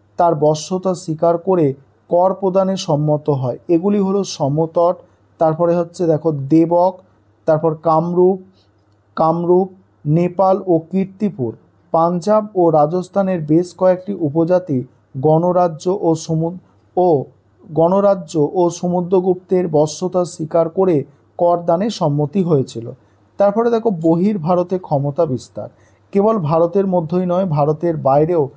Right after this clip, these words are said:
সমুদ্রগুপ্তের কর্তৃত্ব স্বীকৃতি লাভ করে। এলাহাবাদ প্রশস্তি থেকে জানা যায় যে কয়েকজন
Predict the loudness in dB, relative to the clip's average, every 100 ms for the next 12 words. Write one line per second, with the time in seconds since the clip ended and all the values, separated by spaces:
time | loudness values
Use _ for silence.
0 | _ _ -2 0 0 0 0 0 -2 -4
1 | 0 0 0 -6 -2 -6 -4 -8 -6 -8
2 | -2 2 2 0 0 -2 -2 -12 _ _
3 | 2 4 4 2 0 -4 -8 -4 -6 -6
4 | -6 -4 -2 0 2 2 2 0 0 -2
5 | -4 -8 _ -10 -8 -8 _ -4 2 2
6 | 2 0 -2 -4